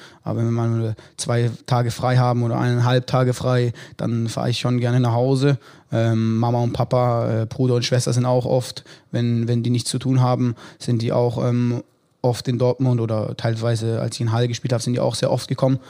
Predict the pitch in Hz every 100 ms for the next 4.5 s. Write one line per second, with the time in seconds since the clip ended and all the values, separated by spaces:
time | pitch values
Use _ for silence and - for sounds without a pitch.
0 | - - - 117 117 117 117 120 113 117
1 | 113 123 120 117 113 113 - - 123 117
2 | - 117 117 123 123 - 113 117 117 113
3 | 117 117 110 127 120 117 120 127 - 131
4 | 123 123 117 120